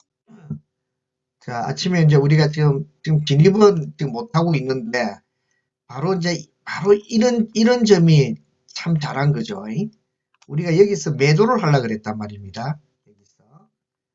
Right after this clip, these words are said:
자, 매도를 하려고 그랬는데, 그, 여기서 수급이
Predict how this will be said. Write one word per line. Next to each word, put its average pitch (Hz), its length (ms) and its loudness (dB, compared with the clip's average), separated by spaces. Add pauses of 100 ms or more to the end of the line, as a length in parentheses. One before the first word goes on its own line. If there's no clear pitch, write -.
(340)
자, 117 180 -16
매도를 202 480 2
하려고 170 240 2
그랬는데, 202 680 2 (400)
그, 175 160 -8 (320)
여기서 160 360 0
수급이 190 680 0